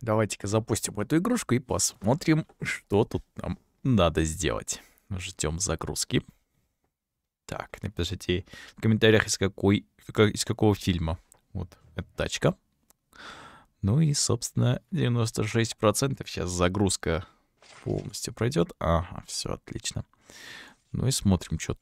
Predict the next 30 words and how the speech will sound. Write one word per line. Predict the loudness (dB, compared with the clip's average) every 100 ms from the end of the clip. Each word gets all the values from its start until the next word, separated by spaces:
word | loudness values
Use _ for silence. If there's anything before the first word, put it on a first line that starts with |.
| _
тут | -6
у |
нас | -4 -2 -2
есть. | -4 -6
Бесплатный | -8 -8 -4 -4 -4 -8
подарочек, | -4 2 4 2 -2 -4 -4 -6 _ _ -20
которые | -14 6 8 8 4
нельзя | 2 0 -2
просто | -4 -6 -6 -8
так | -10
получить. | -10 -10 -8 -12 -8
Окей. | -8 -6 -10 -12 _ _ -20 -20 -20 -20 -20 _ -20
Значит, | -14 -8 -8
это | -4
удаляем. | -2 2 4 6 6 2 -4 _ _ _ _ _
Так, | -14 -10 -4
берём | -4 -4
новое | -6 -6 -8
место. | -8 -10 -6 -6 -6 _ _ _ _ -20 -20 -20 -20 -20 -16 -6
Ну |
и | -4
смотрим, | -2 -4 -2 -6
что | -4 -2
мы | 0
можем | 0 -2 -4
тут | -6 -4
соединить. | 0 0 0 -2 -6 -6 -8 -6
Всё, | -8 -8
пятый | -6 -6 -4 -2
уровень. | -2 -4 -8